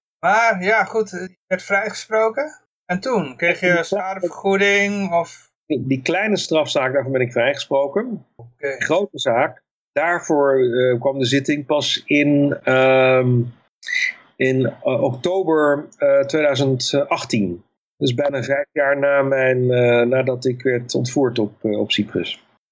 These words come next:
Speaker 2: Ehm,
Speaker 1: Oké.
Speaker 2: en die, eh, zitting heeft een, eh, hele week geduurd. En, ehm, en de president van de rechtbank,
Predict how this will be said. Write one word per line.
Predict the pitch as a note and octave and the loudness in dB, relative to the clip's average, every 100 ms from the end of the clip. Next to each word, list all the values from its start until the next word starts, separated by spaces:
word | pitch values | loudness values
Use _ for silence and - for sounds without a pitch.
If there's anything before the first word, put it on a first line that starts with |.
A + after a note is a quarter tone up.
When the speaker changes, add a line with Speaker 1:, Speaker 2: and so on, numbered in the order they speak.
| - | -2
Speaker 2:
Ehm, | A2+ G#2+ G#2+ G#2+ G#2+ G#2+ G#2 G#2 G2+ | 0 2 2 4 4 4 2 0 -2
Speaker 1:
Oké. | G2+ D3 A#2+ A#2+ _ _ | -8 -10 -12 -20 _ _
Speaker 2:
en | B2 | -2
die, | B2 C3 B2+ B2 | 0 2 2 4
eh, | B2 A#2+ | 4 2
zitting | A#2 D#3 D3 C3+ | 2 0 0 2
heeft | C3 B2+ C3+ | 0 -2 -2
een, | B2 B2 | 0 2
eh, | A#2+ A#2 A#2 | 4 4 4
hele | C3 C3 | 2 2
week | B2 B2 - | 0 -2 -4
geduurd. | G#2 A#2 G3 G#3+ - - _ _ _ | -2 0 0 -2 -8 -8 _ _ _
En, | B2 B2 A#2+ A#2+ A#2+ A#2+ | 0 2 2 4 2 0
ehm, | A#2 A#2 A2+ A2 G#2+ G#2+ G#2 G#2 G2+ G2+ G2 G2+ G2 G#2 _ _ - | 0 0 2 2 2 2 2 2 2 2 2 0 -2 -8 _ _ -4
en | C3 | 0
de | C3 C3 B2 | 2 2 0
president | B2+ D3 D3+ F#3 | 0 0 0 0
van | E3+ | -2
de | C#3+ | 0
rechtbank, | - - C3+ G#3 A#3 - | -2 -2 -2 -2 -4 -6